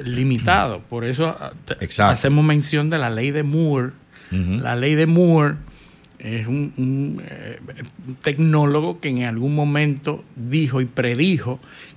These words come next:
Speaker 1: que la capacidad o la cantidad de transistores que se iban a poner en un espacio, en un, en un chip,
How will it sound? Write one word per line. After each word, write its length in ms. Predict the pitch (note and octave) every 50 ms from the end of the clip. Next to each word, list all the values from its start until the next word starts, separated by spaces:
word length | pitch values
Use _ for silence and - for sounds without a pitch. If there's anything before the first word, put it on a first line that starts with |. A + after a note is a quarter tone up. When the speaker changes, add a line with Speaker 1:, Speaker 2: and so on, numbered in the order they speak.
| - -
Speaker 1:
que 400 | - D3+ D3 D#3+ F3 - - - -
la 340 | - C#3 C3+ C3+ C3 B2+ C3
capacidad 680 | - B2+ B2+ - C3 B2 - - B2 B2 C3 C#3 D#3+ - -
o 80 | D#3+ C#3+
la 120 | C#3 C3 C3
cantidad 680 | - - C#3 C3+ C3+ C3 B2+ C#3 B2+ B2 C3+ E3 G3
de 100 | G#3+ G#3
transistores 1080 | G#3 - F3+ F3 E3 D#3 C#3+ C#3+ - C#3 A#2+ - - - - F#3 F#3+ F#3 D#3 C3 C3 -
que 120 | - C3
se 160 | - - B2
iban 340 | B2+ C#3 D3+ D#3+ D#3+ E3 - - - - -
a 140 | C#3 C3+ C#3
poner 400 | - B2 B2 B2+ C#3+ D3+ D3+ D3 -
en 140 | B2+ A#2+ A#2+
un 160 | B2+ D3 F3 F3
espacio, 680 | D3+ - - - - E3+ D3 C3 - D3 D#3+ F3 - -
en 200 | A2 A2+ A2 A2+
un, 300 | A#2+ B2+ C3 C#3 C#3+ C#3 -
en 160 | B2 A#2 B2
un 180 | C3+ D3 D3 -
chip, 280 | - - G3 D3 -